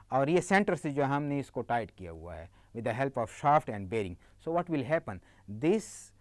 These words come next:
this rotor will be rotate clockwise, ठीक है, इस पे एक रोटेशन एक्सर्ट करेगा। Now this is the di-, direction of rotation,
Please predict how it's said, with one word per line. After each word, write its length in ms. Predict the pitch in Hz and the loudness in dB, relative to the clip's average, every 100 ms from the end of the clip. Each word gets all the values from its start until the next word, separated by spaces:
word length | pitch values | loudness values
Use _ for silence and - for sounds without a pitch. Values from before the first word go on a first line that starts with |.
| _ _ 110 | _ _ -4
this 180 | 156 185 - - - | -2 -2 -8 -12 -4
rotor 320 | 135 131 139 | -2 -2 -2
will 200 | 127 117 117 | -2 -2 -2
be 100 | 175 185 - - 113 | -4 -6 -18 -8 -6
rotate 580 | 110 - 127 139 139 - _ _ _ _ - | -6 -4 -2 -2 -4 -14 _ _ _ _ -12
clockwise, 540 | 78 - - - - _ _ _ _ _ _ - | -12 -12 -20 -20 -20 _ _ _ _ _ _ -4
ठीक 160 | 190 | 0
है, 80 | 196 | 0
इस 200 | 143 139 | 0 -6
पे 180 | - 147 139 | -2 0 2
एक 140 | 147 180 | 2 2
रोटेशन 640 | 208 165 127 143 135 123 | 2 2 2 0 0 -4
एक्सर्ट 320 | 104 107 98 | -2 0 0
करेगा। 320 | - 85 82 80 - - - - - _ 139 | 0 -4 -4 -8 -16 -20 -20 -20 -20 _ 0
Now 180 | 175 113 - _ - _ _ _ _ _ _ _ _ _ _ | 2 2 -6 _ -20 _ _ _ _ _ _ _ _ _ _
this 300 | 110 139 147 | -2 -2 0
is 100 | 143 127 | -4 0
the 100 | 131 | 0
di-, 240 | 107 110 - 110 | 0 -4 -4 -4
direction 440 | 113 131 - 165 | -4 -4 -6 -6
of 340 | 196 - - 147 | -6 -10 -8 -4
rotation, 440 | 160 220 - 107 | 2 2 0 -8